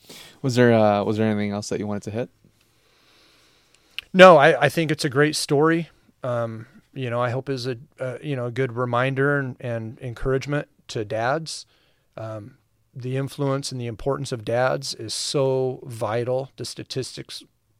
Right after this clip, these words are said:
Speaker 2: you know, prove it. And I think, you know, don't be afraid to be a great dad, and, um, don't be afraid to show your kids that you love 'em. I think a lot of times dads have a tendency to hold back a little bit because they don't wanna seem vulnerable.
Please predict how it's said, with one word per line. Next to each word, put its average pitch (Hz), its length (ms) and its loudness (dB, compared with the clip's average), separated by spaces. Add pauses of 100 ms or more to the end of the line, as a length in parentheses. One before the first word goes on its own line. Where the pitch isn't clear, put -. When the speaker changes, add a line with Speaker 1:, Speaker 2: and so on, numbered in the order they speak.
(300)
Speaker 2:
you 127 140 -10
know, 110 120 -10
prove 143 380 -4
it. - 220 0 (640)
And 113 500 -6
I 117 120 -6
think, 117 420 -8 (220)
you 131 120 -8
know, 117 100 -10
don't 127 240 -6
be 135 120 -4
afraid 127 340 -2
to 135 60 -4
be 135 140 -2
a 131 60 0
great 131 260 -2
dad, 135 360 -2 (460)
and, 110 440 -10
um, 107 320 -10
don't 117 180 -6
be 123 120 -4
afraid 123 360 -4
to 123 40 -4
show 120 200 -4
your 127 160 -2
kids 135 400 -4
that 139 140 -4
you 143 120 -4
love 135 220 2
'em. 160 200 -6
I - 380 -20
think 123 160 -8
a 120 60 -4
lot 123 160 2
of 123 80 -6
times 123 360 -2
dads 120 380 2
have 120 140 -4
a 110 40 -8
tendency 123 400 -8
to 113 80 -8
hold 117 240 -4
back 113 280 -4
a 156 40 -8
little 156 220 -4
bit 190 220 -2
because 127 240 -10
they 120 80 -6
don't 117 160 -8
wanna 113 180 -6
seem 120 260 -8
vulnerable. 131 640 0